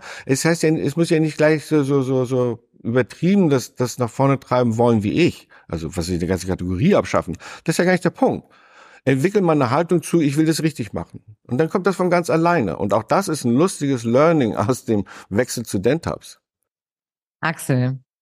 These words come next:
Speaker 2: vielen, vielen Dank, ähm, für deine Ausführungen. Ich bin extrem begeistert, was ich heute gehört habe. Tolle Anekdoten. Ich könnte dir auch noch stundenlang zuhören, aber wir finden an dieser Stelle ein Ende. Ich bin sehr beeindruckt von eurem langen Atem und von eurem Purpose, den ihr habt.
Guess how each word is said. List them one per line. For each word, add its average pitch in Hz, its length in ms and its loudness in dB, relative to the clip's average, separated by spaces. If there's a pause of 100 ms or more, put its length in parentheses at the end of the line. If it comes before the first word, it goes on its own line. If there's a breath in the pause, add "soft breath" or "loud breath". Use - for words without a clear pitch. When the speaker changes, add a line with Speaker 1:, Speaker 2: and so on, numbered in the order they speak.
(120)
Speaker 2:
vielen, 196 380 2
vielen 170 240 4
Dank, 135 320 0 (100)
ähm, 135 640 0
für 151 160 0
deine 139 300 0
Ausführungen. 123 760 0
Ich - 180 -6 (260)
bin 147 640 2 (200)
extrem 147 400 0
begeistert, 143 680 0 (140)
was 135 200 -4
ich 143 140 -6
heute 139 180 0
gehört 135 320 2
habe. 151 140 0
Tolle 156 240 0
Anekdoten. 139 560 0
Ich 139 120 -4
könnte 147 360 0
dir 147 240 2
auch 143 60 2
noch 139 140 2
stundenlang 139 420 0
zuhören, 143 500 2 (600 loud breath)
aber 135 340 2
wir 135 100 2
finden 139 240 -2
an 135 140 2
dieser 143 160 2
Stelle 131 240 0
ein 127 180 0
Ende. 143 480 2 (600 loud breath)
Ich 151 280 -2
bin 151 760 2
sehr 196 180 2
beeindruckt 165 420 0
von 160 140 0
eurem 151 240 0
langen 147 240 2
Atem 165 320 2
und 160 120 2
von 151 180 -2
eurem 135 200 2
Purpose, 151 320 0
den 139 160 0
ihr 135 120 2
habt. 175 240 -2